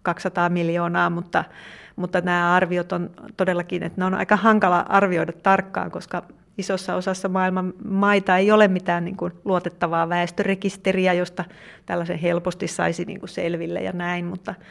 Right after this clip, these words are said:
mutta joka tapauksessa kyllä se ihan huomattava määrä maailmassa on ja joka tapauksessa ja kasvava, kasvava osa, osa niin kuin maailman väestöstä on kuitenkin liikkeellä niin sanotusti, että, että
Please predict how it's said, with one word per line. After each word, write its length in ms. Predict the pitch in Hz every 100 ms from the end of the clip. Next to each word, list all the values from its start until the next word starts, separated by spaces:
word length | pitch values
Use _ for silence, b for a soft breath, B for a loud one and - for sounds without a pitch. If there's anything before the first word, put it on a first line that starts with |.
| B B
mutta 200 | - 185
joka 200 | 208 208
tapauksessa 580 | 202 190 185 190 190 185
kyllä 160 | 180 196
se 120 | 190
ihan 220 | 190 196
huomattava 520 | 214 208 196 - 180
määrä 400 | 190 214 214 196
maailmassa 560 | 170 170 170 190 - 185
on 220 | 185 180
ja 140 | 175 185 B B B B B -
joka 320 | 202 190 262
tapauksessa 640 | 262 - 185 185 190 190
ja 80 | 196
kasvava, 500 | 196 190 190 170 170 B B
kasvava 480 | - 185 185 170 170
osa, 340 | 170 - - -
osa 320 | - 175 - - - _ _ B B B B B
niin 160 | 196 180
kuin 120 | 180
maailman 460 | 180 180 180 185
väestöstä 580 | 175 175 180 233 226 240 208
on 200 | 214 208
kuitenkin 480 | 208 190 180 180 170
liikkeellä 600 | 180 185 185 185 180 180
niin 180 | 175 175
sanotusti, 600 | 175 170 170 180 - 180
että, 280 | 185 - 180 B B B B -
että 240 | 180 180